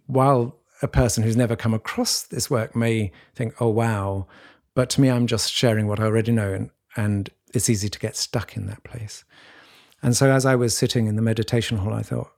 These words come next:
I, "What is it to go deeper?" And I've, as I say, I felt myself back in that same place in that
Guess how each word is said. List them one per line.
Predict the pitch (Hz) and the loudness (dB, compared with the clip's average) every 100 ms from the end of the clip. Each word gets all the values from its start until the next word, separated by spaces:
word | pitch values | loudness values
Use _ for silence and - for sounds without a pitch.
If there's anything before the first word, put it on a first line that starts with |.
| _ _ - | _ _ -4
I, | 110 110 - _ _ _ _ _ _ _ _ _ _ _ _ _ - | -2 -2 -8 _ _ _ _ _ _ _ _ _ _ _ _ _ -4
"What | 127 117 | 0 2
is | 110 | 2
it | 113 | 0
to | - | -4
go | 107 101 | -2 -2
deeper?" | 113 113 - 101 104 131 | 0 -2 -2 -8 -10 -8
And | 139 123 | -2 0
I've, | 117 - - | 0 -2 0
as | |
I | 135 | 2
say, | 131 | 4
I | 123 | 2
felt | - 143 | 2 0
myself | 135 113 117 - | 0 -2 -2 -2
back | 127 120 | -2 -2
in | 117 | -2
that | 107 107 | -2 -4
same | - 123 110 | -4 -2 -2
place | - 113 98 | -2 -4 -2
in | 117 | -6
that | 104 | -8